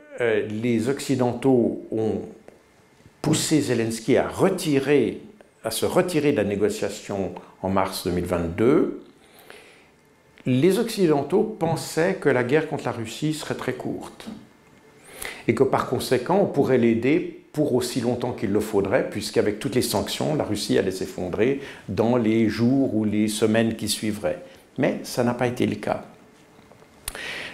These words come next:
Et ça n'a non seulement pas été le cas, mais toute l'aide qu'ont apportée les Occidentaux s'est trouvée battue en brèche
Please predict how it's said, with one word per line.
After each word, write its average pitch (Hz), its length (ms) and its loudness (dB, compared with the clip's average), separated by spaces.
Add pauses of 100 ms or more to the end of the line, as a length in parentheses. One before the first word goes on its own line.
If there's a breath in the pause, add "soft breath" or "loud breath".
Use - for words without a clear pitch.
(120)
Et 160 180 8
ça 156 180 -4
n'a 120 520 -2 (520)
non 139 140 -2
seulement 117 280 0
pas 101 160 0
été 95 180 -6
le 92 120 -6
cas, 208 520 0
mais 123 200 0
toute - 320 -4
l'aide 143 400 4
qu'ont - 220 -12
apportée 92 520 -4
les 87 200 -4
Occidentaux 92 640 0
s'est 113 200 -2
trouvée 107 340 0
battue 117 420 0
en 90 160 -2
brèche 101 580 0